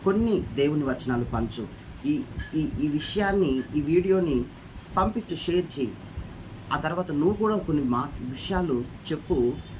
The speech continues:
ఒక మంచి కార్యానికి పూనుకున్నప్పుడు దేవుడు ఎప్పుడు తోడుగా ఉంటాడు.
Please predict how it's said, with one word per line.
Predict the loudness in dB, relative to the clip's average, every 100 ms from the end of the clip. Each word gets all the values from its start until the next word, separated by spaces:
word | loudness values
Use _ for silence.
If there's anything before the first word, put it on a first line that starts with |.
| -2
ఒక | -2 2
మంచి | 2 2 0
కార్యానికి | -2 -2 0 0 0
పూనుకున్నప్పుడు | -2 0 0 0 -2 -2 0 0 0 -6 2
దేవుడు | 4 4 2
ఎప్పుడు | 0 2 4 4
తోడుగా | 4 2 2 0
ఉంటాడు. | -2 -4 -4 0 0